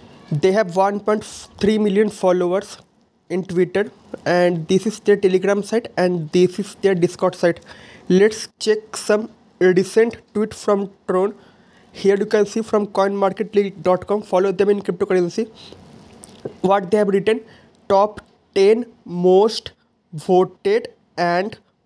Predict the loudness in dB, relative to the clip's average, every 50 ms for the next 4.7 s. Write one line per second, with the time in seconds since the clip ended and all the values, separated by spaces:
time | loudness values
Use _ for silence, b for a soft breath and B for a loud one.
0 | _ -6 -4 -4 -4 -4 -4 -4 -2 0 0 0 0 -2 -4 b b b b b
1 | b b b -6 -2 2 2 2 2 0 -2 _ _ -6 -4 -4 -4 -4 -6 -14
2 | _ _ _ _ -2 0 2 2 0 0 -4 -10 -18 -16 -6 -2 0 2 2 2
3 | 2 0 -4 -8 -4 -2 -2 -2 -2 -4 B B B B B B -2 0 0 0
4 | 0 -2 -2 0 2 2 4 2 2 2 2 0 0 0